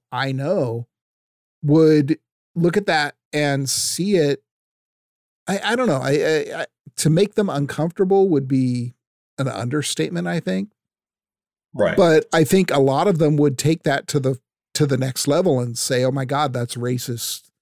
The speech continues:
Speaker 1: or "That's discriminatory
Speaker 2: Oh, that
Speaker 1: speech."
Speaker 2: very, that very, that very assumption, that very assumption is racist and stereotypical, right?
Speaker 1: Yes.
Speaker 2: Because you're equating,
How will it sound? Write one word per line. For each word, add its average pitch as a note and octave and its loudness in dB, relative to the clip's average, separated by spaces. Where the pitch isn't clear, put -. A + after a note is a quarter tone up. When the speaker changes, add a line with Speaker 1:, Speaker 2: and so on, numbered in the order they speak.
Speaker 1:
or B2+ 2
"That's A#2+ -6
discriminatory C3 -2
Speaker 2:
Oh, A#2 6
that A2+ 6
Speaker 1:
speech." - 4
Speaker 2:
very, A#2 6
that G#2 4
very, A2 2
that G#2 2
very G2 2
assumption, G2+ 2
that G2+ 0
very F#2+ 2
assumption F#2 -2
is E2 -2
racist E2 -2
and D#2 -6
stereotypical, - -6
right? D#2+ 0
Speaker 1:
Yes. B3+ 2
Speaker 2:
Because E2 -4
you're E2 0
equating, E2+ -2